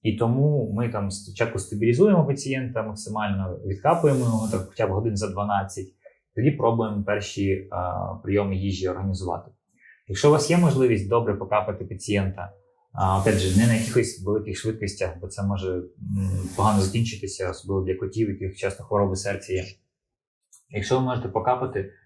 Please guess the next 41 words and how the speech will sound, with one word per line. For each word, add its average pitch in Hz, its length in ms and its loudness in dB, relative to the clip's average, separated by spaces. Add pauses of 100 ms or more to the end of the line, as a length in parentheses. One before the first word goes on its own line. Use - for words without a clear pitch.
(140)
краще 117 280 -2
спочатку - 400 -2
хоча - 140 -8
б 95 80 -8
пару 113 220 4
годин 101 220 0
покапати. 120 420 -2 (340)
Тобто - 320 -8
в - 40 -8
польових 113 300 0
умовах 151 260 4
це 107 120 -8
буде 107 140 -2
максимум 104 360 -4
крапельниця, 98 580 -2
ладно, 92 340 -4
пару 101 160 0
годин 101 200 -2
це - 120 -4
я 95 80 0
загнув. 95 380 -2 (440)
Одна 120 300 4
година, 117 480 4
там, 95 240 -8
півтори 110 380 2
години, 110 420 2
за 101 120 -4
них, 113 260 -6
е, - 160 -10
ви 95 680 0 (340)
на 98 140 0
швидкості, 101 560 -4
яка 90 300 0
капається 95 640 -2
от 87 160 -8
зазвичай 92 500 -4
по 92 320 0
системі, 127 420 -2
е, - 100 -10 (640)
в'є-, 95 360 -2
вільєте 117 880 2